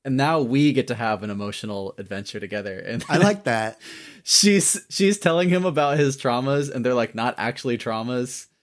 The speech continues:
Speaker 1: And he's, like, doesn't care at all what <laughs> she's saying. 'Cause every other character he's had a side quest with, besides Toph. So again, the show is kinda making fun of itself. And then Toph is like, "I grew up rich. I had everything I ever needed.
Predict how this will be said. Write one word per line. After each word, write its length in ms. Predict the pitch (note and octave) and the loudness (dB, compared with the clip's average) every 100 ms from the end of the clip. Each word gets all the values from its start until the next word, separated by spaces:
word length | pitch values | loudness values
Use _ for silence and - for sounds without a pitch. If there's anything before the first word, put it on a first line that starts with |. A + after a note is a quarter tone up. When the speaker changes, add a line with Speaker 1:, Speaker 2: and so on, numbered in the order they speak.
| _ _ _ | _ _ _
Speaker 1:
And 120 | B2 | -6
he's, 200 | A#2+ A#2 | -2 -2
like, 280 | A#2 G2+ F#2 | 0 -2 -2
doesn't 400 | A#2+ A#2 C3 B2+ - _ _ | -2 0 0 -2 -6 _ _
care 280 | G#2+ A2 B2 | -4 -2 -2
at 60 | |
all 260 | B2 B2+ C3+ | 0 0 -2
what 260 | - B2 - | -2 -2 2
<laughs> 0 | |
she's 260 | - F#3+ | 4 6
saying. 600 | - - F3+ - F#3+ - _ _ _ _ _ - - - | 4 2 0 0 -2 -4 _ _ _ _ _ -20 -16 2
'Cause 160 | F#3 | 2
every 320 | F3 D#3+ G3 | 4 4 4
other 200 | F3+ F3 | 4 4
character 420 | D3 D3 C3+ C3 A2+ | 2 2 2 0 -4
he's 160 | A#2+ | -2
had 160 | C#3 B2+ | -2 0
a 80 | A#2 | 0
side 320 | B2 B2 A#2 | 0 -2 -2
quest 320 | A#2 G2 - | -4 -4 -6
with, 260 | F#2+ E2+ - | -10 -12 -12
besides 320 | A#2 C3 A#2+ | -4 -2 -2
Toph. 460 | - B2+ A#2 - - _ _ _ _ | -4 -4 -4 -6 -20 _ _ _ _
So 160 | - C3+ | -2 -2
again, 220 | B2 C#3 | 0 0
the 60 | C3+ | 0
show 200 | C#3+ C3 | 2 0
is 100 | B2+ | 0
kinda 220 | C3 C3 | -2 0
making 300 | B2 A#2 A2+ | -2 -4 -6
fun 140 | A2+ | -6
of 80 | A2 | -6
itself. 540 | A#2 - C3 C3 - _ _ _ _ - | -8 -6 -6 -6 -10 _ _ _ _ -8
And 140 | A#2+ | -4
then 80 | A2+ | -4
Toph 320 | - A2+ - | -4 -4 -4
is 140 | G#2+ | -8
like, 180 | G#2+ G2+ | -8 -8
"I 200 | - C3+ C#3 | -4 0 0
grew 200 | C3+ C3 | 2 0
up 80 | A#2+ | 0
rich. 320 | A#2+ A#2+ - | 0 0 -2
I 40 | |
had 160 | B2 A#2+ | -10 -8
everything 360 | A#2 A2+ A#2+ A2 | -8 -8 -8 -8
I 40 | |
ever 180 | A2 A2+ | -8 -8
needed. 500 | A2+ A2+ A2 G#2+ | -6 -6 -6 -8